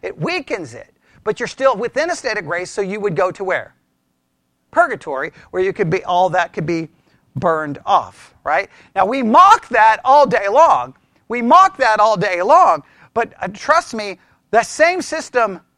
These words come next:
exists within the evangelical world just as much. They at least have it, they at least identify it and have a system to rectify it.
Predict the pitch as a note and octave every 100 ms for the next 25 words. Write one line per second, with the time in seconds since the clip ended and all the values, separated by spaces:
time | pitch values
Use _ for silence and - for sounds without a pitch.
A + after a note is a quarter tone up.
0 | _ G3+ G3 D3+ C#4+ C#4+ - D#3 A#3 A#3+
1 | B3 B3+ B3 F#3 _ _ - G3 A#3 C#4+
2 | D4 C#4 A#3+ D4+ D4+ C#4 A#3 G#3+ G#3+ G#3
3 | F3+ _ - C3+ - C4 D4 D4 C4 C4
4 | A#3+ F3+ C4 F4 F4 C#4 D4+ C#4+ B3 B3
5 | E3 _ - A3+ B3+ A3+ G3+ - A3 A#3+
6 | - F#3+ G#3 C#4 E4+ F4+ F4 F#4 F#4+ -
7 | _ _ _ - G3+ G3 A#3+ - C#4+ C#4+
8 | - B3+ A#3+ A#3 C#4 - G3 D3 A2 -